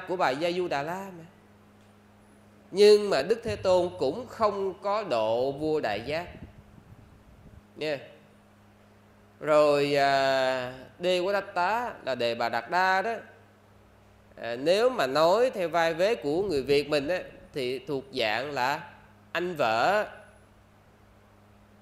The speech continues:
Đức Thế Tôn cũng đâu có độ. Tại vì sao? Bởi vì họ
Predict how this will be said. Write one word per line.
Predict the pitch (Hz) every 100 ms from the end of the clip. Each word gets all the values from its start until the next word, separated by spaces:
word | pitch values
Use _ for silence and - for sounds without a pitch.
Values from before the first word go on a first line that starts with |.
| - -
Đức | 254
Thế | 262
Tôn | 247 214 202
cũng | - 226
đâu | 190
có | 214
độ. | 123 127 202 214 - - - - - - - - - - - - -
Tại | 147
vì | 170 165
sao? | 196 196 _ _ -
Bởi | 156 196
vì | 185 170
họ | 160 131